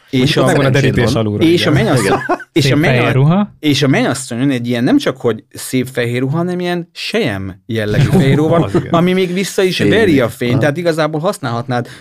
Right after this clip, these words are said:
Speaker 1: tulajdonképpen derítőlapnak
Speaker 2: Aha.
Speaker 1: is bőven, de, ö, visszaveri a fényt. És még megdobjuk még egyel,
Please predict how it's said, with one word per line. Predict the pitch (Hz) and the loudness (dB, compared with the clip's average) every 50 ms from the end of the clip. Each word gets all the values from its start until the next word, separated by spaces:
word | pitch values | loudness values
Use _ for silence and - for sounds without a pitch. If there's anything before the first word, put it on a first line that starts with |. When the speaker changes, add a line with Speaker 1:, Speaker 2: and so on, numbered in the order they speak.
| - _ | -14 _
Speaker 1:
tulajdonképpen | - 139 139 131 143 139 131 135 135 131 131 127 | -2 0 0 2 2 0 0 -2 -2 -2 -2 0
derítőlapnak | 131 147 143 127 123 - 104 98 104 101 - 143 127 - - | 0 0 0 0 -2 -4 -4 -4 -2 -2 -2 -2 -2 -2 -2
Speaker 2:
Aha. | 123 120 | -2 0
Speaker 1:
is | 113 | 0
bőven, | 117 135 131 110 - 98 110 143 165 139 - - - - - - - - | 2 0 0 0 0 -2 -2 -4 -4 -6 -10 -16 -16 -18 -20 -20 -18 -10
de, | - 120 139 156 160 160 165 156 - - - | -4 -2 0 2 2 2 2 0 -2 -4 -4
ö, | - 147 139 | -2 0 0
visszaveri | 160 247 262 - - 127 117 110 107 | 0 0 -2 -2 -2 -2 -2 -2 -2
a | 104 | -4
fényt. | - - 113 113 107 - - - _ _ - | -6 -6 -8 -8 -8 -10 -16 -20 _ _ -2
És | 285 302 233 160 156 196 220 - - - - - _ _ - | 0 2 2 4 4 2 2 0 -2 -6 -8 -12 _ _ -2
még | 135 139 139 139 | 0 2 2 2
megdobjuk | 156 156 135 135 123 120 110 107 107 - | 2 0 -2 -2 -4 -2 -2 -4 -4 -2
még | 127 120 117 104 95 | -2 -2 -2 -2 -4
egyel, | 95 95 82 90 98 107 123 143 | -6 -6 -6 -4 -4 -4 -4 -4